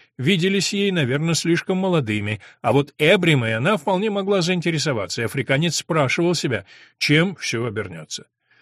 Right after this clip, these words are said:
Он не знал женской ласки с самого расставания с Элисой, но надеялся, что скоро всё наладится, и отнюдь не собирался становиться монахом. Постройка печи заняла месяц.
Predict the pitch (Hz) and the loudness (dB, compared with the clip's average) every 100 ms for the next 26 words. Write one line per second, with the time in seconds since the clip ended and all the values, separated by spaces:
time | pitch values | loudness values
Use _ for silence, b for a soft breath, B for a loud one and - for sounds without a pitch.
0 | b _ 185 196 202 175 214 208 165 202 | b _ 2 4 4 4 4 4 4 4
1 | 180 - 175 170 190 180 - 160 - 180 | 2 2 4 6 4 2 2 0 2 2
2 | 202 196 175 160 135 - 131 147 147 135 | 2 2 0 -2 -2 -4 -2 0 2 0
3 | - 135 170 170 - 101 117 143 131 139 | 0 0 0 -2 -2 -4 -2 -2 -2 -2
4 | 151 131 143 - 135 - - 151 160 143 | 0 -2 -2 -4 -4 -6 -2 0 2 0
5 | B B - 135 117 104 107 147 165 151 | B B -2 -2 0 -2 -2 0 0 0
6 | 180 151 b b 165 190 214 220 190 - | 0 -2 b b -2 -2 -2 -4 -2 -2
7 | 139 127 143 - 156 139 101 95 - 113 | -2 -2 -2 -4 -6 -6 -6 -6 -8 -6
8 | 110 80 - - _ _ _ b b b | -8 -10 -16 -20 _ _ _ b b b
9 | b b _ 117 113 202 240 - 208 - | b b _ -4 0 2 2 2 0 0
10 | 247 - 170 104 - _ 104 101 135 170 | -2 0 0 -2 -6 _ -8 -4 -2 0
11 | 202 185 156 127 - 98 - - | 0 0 2 2 0 -4 -8 -10